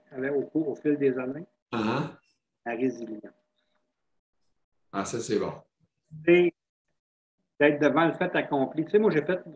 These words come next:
Speaker 1: j'ai fait, euh, de la physio longtemps. J'ai fait huit mois de physio pour m'améliorer. Ça l'a arrêté. Je, j'ai arrêté un an. Je suis retourné un autre huit mois en physio. Je faisais de la physio du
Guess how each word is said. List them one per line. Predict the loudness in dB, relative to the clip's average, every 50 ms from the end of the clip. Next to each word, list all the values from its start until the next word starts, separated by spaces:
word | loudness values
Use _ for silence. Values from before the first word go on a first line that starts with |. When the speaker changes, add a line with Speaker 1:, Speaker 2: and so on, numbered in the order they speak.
| -10
Speaker 1:
j'ai | -10
fait, | -8 -6 -6 -6 -6 -4 -2
euh, | -2 0 0 -2 -4 -6 -10
de | -10 -8 -8
la | -8 -8
physio | -12 -20 -20 -20 -14 -2 0 2 2
longtemps. | 2 0 0 -2 -4 -6 -8 -16 _ _ _ _ -12
J'ai | -12 -8
fait | -8 -8 -10 _ _ _ _ _ _ _ _ _ _ _ _ _ _ _ -20 -10 -4
huit | 0 2 4
mois | 4 6 4 4
de | 2 -2
physio | -12 -12 -10 -10 -10 -10 -2 2 2 2
pour | 2 0 -2
m'améliorer. | -2 -2 -2 -4 -4 -2 -2 -2 -2 -2 -2 0 0 2 2 0 0 -2
Ça | -6 -4
l'a | -2 -2
arrêté. | -2 -2 -4 -4 -6 -4 -2 0 0 2 0 0 -2 -4
Je, | -8 -10 -12 -12 _ _ _ _ _ _ _ _ -4
j'ai | -2
arrêté | 0 4 4 4 4 4 0
un | 0 2 2 2
an. | 0 0
Je | -4
suis | -6 -12
retourné | -12 _ 0 2 2 4 6 4
un | 6 6 4
autre | 4 2 0 -4 -6
huit | -4 -2 0
mois | 2 2 4 2 2 2 -2
en | -4 -6
physio. | -14 -20 -20 -14 -4 -2 0 0 2 0 -2 -4
Je | -2
faisais | 2 2 2 2
de | 2
la | -2 -2
physio | -2 -6 -8 -6 -2 0 0 2 0
du | -2 -4